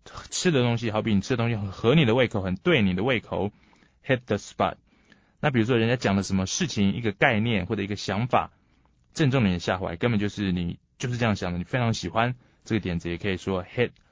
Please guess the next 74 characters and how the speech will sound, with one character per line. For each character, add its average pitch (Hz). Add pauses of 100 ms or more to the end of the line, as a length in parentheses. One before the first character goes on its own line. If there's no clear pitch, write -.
(220)
the 95
spot。 - (340)
所 131
以 143
你 120
可 117
以 101
说 104 (320)
食 135
物 180
很 101
合 123
你 127
的 101
胃 117
口， 98
你 87
可 98
以 95
说 95
hit 120
the 98
spot。 - (340)
或 110
人 110
家 123
讲 98
什 92
么 92
话 127
呢， 104
很 95
中 147
听， 160 (680)
很 92 (180)
对 117 (360)
你 101 (240)
听 196
觉 127
的 104
胃 107
口 85
哈， 85
正 104
中 95
下 98
怀 92
的 95
意 95
思， 95
你 92
也 92
可 92
以 -
用 85
hit - (360)
the 90
spot。 - (920)
好， 110
另 139
外 139
我 127
们 101
来 98
看 107
到 98
Anne 123
的 90
第 87
三 120
句 104
话， 87
她 101
说， 110